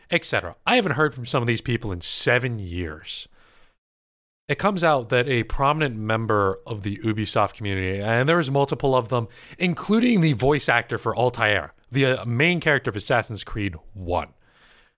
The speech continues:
But I'm only gonna speak on the person I'm most familiar with. Um, Escoblades was the,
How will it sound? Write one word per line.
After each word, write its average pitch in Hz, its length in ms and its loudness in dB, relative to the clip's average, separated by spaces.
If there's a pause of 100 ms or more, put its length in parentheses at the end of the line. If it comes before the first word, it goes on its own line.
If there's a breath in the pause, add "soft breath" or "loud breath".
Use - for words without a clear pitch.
(180)
But 139 80 2
I'm 165 160 4
only 185 120 4
gonna 160 140 2
speak 131 300 0
on 110 120 2
the 95 60 -6
person 101 340 -2
I'm 92 120 -4
most 87 220 -8
familiar 82 360 -10
with. 87 300 -20 (720)
Um, 104 200 -4
Escoblades 101 920 -2 (920)
was 98 720 0
the, 92 360 -8